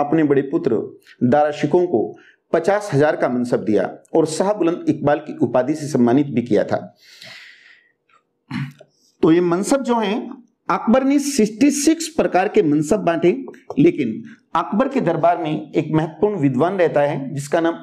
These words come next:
अबुल फजल है। तो अबुल फजल ने एक पुस्तक लिखी थी अकबरनामा, और अकबरनामा का जो थर्ड वॉल्यूम है इसे आईने अकबरी कहते हैं, आईने अकबरी,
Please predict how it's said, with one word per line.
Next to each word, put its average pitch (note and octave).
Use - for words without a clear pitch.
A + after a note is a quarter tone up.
अबुल D#3+
फजल A2+
है। F2+
तो -
अबुल A3
फजल G3+
ने G#3
एक G#3
पुस्तक -
लिखी F3+
थी E3+
अकबरनामा, D3
और G#3
अकबरनामा F3+
का F3+
जो E3+
थर्ड A#3+
वॉल्यूम E3+
है D3+
इसे F3
आईने D3
अकबरी C3+
कहते G#2+
हैं, A2
आईने B2+
अकबरी, A#2+